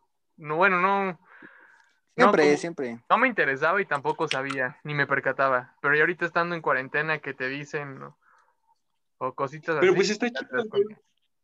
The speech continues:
Speaker 3: Digo,
Speaker 1: ¿Qué?
Speaker 3: no me, no me considero tampoco el super Romeo, güey, y tampoco <laughs> no lo soy, pero está chido, güey, porque, pues, te cagas de risa.
Speaker 1: Ajá. Ya cuando sabes a las personas o algo así, o hay que sí la, hay personas que sí las conoces y dices, "Ah, pues, qué chistoso, ¿no?".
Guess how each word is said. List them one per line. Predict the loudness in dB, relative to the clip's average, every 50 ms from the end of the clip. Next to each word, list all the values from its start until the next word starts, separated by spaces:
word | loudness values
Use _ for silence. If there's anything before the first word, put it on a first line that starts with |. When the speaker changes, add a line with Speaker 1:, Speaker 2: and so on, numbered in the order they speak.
| _ _ 0
Speaker 3:
Digo, | 2 2 4 6 4
Speaker 1:
¿Qué? | 4 4 0 -2 _ _ _ _
Speaker 3:
no | 2 4 4
me, | 6 6 4 2 2 2
no | 2 2
me | 4 2 0 0 -2 -4 -6 -10
considero | -6 0 2 2 4 4 4
tampoco | 2 2 2 0 0 0 0
el | 0 0
super | -2 -2 -2 -2 2
Romeo, | 2 2 4 4 2 2 2 2 4
güey, | 4 4 4 4 0
y | -4
tampoco | -4 -2 0 -2 -2 -2
<laughs> | 0 2
no | 4 4
lo | 4 4 4 4 4
soy, | 4 2 2 2 -2 _ _ _ _ _ _
pero | -2 2 2 2
está | 4 2 0 -2
chido, | 0 0 0 0 2
güey, | 2 2 0
porque, | 0 -2 -4 -4 -6
pues, | -6 -6 -8 -8 -10 -14 _ _
te | _ -8 -6
cagas | -4 -2 -2 -2 -2 -4
de | -4 -4
risa. | -4 -4 -6 -6 -10 -12 -12 _ _ _ _ _ _ _ _ _ _ _ -6
Speaker 1:
Ajá. | -2 0 0 0 0 -4 -10 -16 -20 -20 _ -20 -20 -20 _ _ _ _ _ _ _ _
Ya | 0 2 4
cuando | 4 2 2 2
sabes | 0 2 2 2 2 0 -2 -2 0
a | 0 2
las | 2 0 -2
personas | -2 -6 -2 2 2 4 4 4 4 4 4
o | 4 2
algo | 4 4 2
así, | -2 -2 -4 -6 -8 -8 -8 -10 -10 -12 -12 -14 -10 -6
o | 2 2 2 2 2 -2 _
hay | 2 2 2
que | 0 -4 -4
sí | 0
la, | -2 2 2
hay | 2 2
personas | 2 0 0 0 -2 -2 -4
que | -8
sí | -6 -2
las | -2 -2 0
conoces | 0 0 0 0 0 0 -2 -4 -4 -6
y |
dices, | -10 -10 -10 -8 -4 0
"Ah, | 2 2 2 0
pues, | -2 -8 -10 -10 -10
qué | -12 -10 -10
chistoso, | -10 -8 -2 0 0 0 0 -2
¿no?". | -2 -2 -4 -4